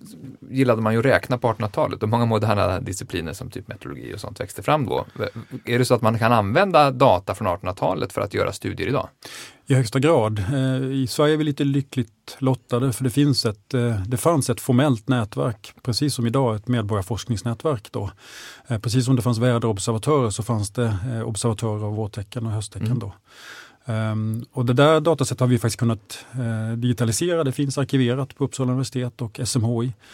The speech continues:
Speaker 2: Och, eh, eh, nu är det trehundrafyrtiofem tusen observationer, eh, som vi har
Speaker 1: Oj.
Speaker 2: kunnat, eh, digitalisera och som vi använder idag. För det var alltså ett formellt nätverk som verkligen gjorde detta på riktigt. Ehm, och därmed kan vi jämföra med det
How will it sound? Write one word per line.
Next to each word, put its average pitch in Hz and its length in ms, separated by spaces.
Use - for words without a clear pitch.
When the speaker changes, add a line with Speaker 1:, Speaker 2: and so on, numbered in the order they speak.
Speaker 2:
Och, - 460
eh, 120 240
eh, 117 420
nu 131 200
är 127 40
det 131 80
trehundrafyrtiofem 123 840
tusen 120 440
observationer, 113 640
eh, 104 280
som 117 180
vi 107 60
har 104 100
Speaker 1:
Oj. 147 40
Speaker 2:
kunnat, 110 320
eh, 110 100
digitalisera 120 720
och 123 340
som 139 140
vi 131 100
använder 131 540
idag. 123 180
För 127 80
det 127 60
var 147 100
alltså 131 160
ett - 80
formellt 139 440
nätverk 143 420
som 131 140
verkligen 117 380
gjorde 113 240
detta 123 280
på 117 160
riktigt. 110 580
Ehm, 110 440
och 131 120
därmed 127 480
kan 113 120
vi 113 120
jämföra 110 380
med 117 120
det 98 240